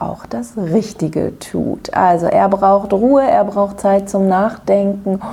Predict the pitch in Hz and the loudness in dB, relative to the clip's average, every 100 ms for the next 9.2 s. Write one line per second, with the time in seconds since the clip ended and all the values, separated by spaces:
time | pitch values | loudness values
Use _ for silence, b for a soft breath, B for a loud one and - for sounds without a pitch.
0 | B B B B - 196 196 196 202 185 | B B B B 2 2 4 2 0 2
1 | 175 160 - - - 170 170 156 147 165 | 2 0 -4 -18 -6 -4 -2 -2 -4 -4
2 | 165 - - - - 233 233 240 170 165 | -4 -6 -16 -18 -4 0 0 0 0 0
3 | - - - 143 147 B B B 190 190 | -2 -8 -8 -8 -14 B B B -16 -16
4 | 185 175 B B B B B _ 220 254 | -18 -20 B B B B B _ 0 2
5 | 277 214 202 202 - 208 254 - 185 - | 4 2 2 -2 -2 -2 0 0 0 0
6 | - 170 - 151 156 156 - - - - | 0 2 2 2 2 0 -8 -4 0 2
7 | 82 78 - - _ - _ _ _ - | 0 -2 -6 -12 _ -20 _ _ _ -2
8 | 196 190 185 180 - - - 294 190 - | 0 2 0 -2 -12 -6 -2 0 0 -4
9 | - | -8